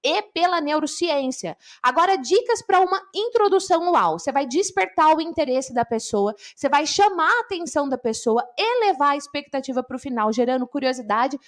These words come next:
gerando até uma certa ansiedade, vai buscar envolver o público, a pessoa tem que sentir, pô, ela tá falando comigo,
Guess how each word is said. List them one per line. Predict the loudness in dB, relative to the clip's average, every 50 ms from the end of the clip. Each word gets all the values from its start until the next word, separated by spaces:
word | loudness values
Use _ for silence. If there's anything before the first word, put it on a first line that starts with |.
| -20 -20 _ 0
gerando | 2 4 4 4 2 -2
até | -2 -2 -2
uma | 0 0 0 -2
certa | -2 -2 -4 -4 -4 -8 -8 -4 -2
ansiedade, | -2 -2 -2 -4 -6 -6 -6 -4 -2 0 0 2 2 0 -2 -4 -10 -14 -20 -20 -6 _
vai | 2 2 2
buscar | 2 0 -4 -2 0 0 2 2
envolver | 0 -2 -2 -4 -2 2 4 4 6 4 4 4 2
o | 2 2
público, | 2 2 2 2 2 2 0
a | 0
pessoa | 0 0 0 2 0 0 0
tem | -2 -8 -8
que | -8
sentir, | -8 -8 -6 -4 -4 -4 -4
pô, | 0 2 4
ela | 4 4 4 2 0
tá | 0 0 -2
falando | 0 0 -2 -2 0 -2 -2 -4
comigo, | -4 -2 -2 0 0 -2 -2 -4